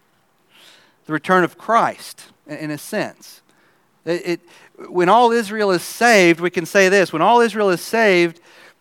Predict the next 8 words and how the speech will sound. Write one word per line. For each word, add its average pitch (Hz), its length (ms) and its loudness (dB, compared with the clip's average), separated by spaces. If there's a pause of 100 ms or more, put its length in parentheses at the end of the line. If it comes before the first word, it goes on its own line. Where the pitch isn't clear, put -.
(120)
the 185 140 4
new 262 180 -2
creation 226 560 -2
is 180 240 -4
right 196 260 0
around 190 200 0
the 160 60 -4
corner 160 480 -2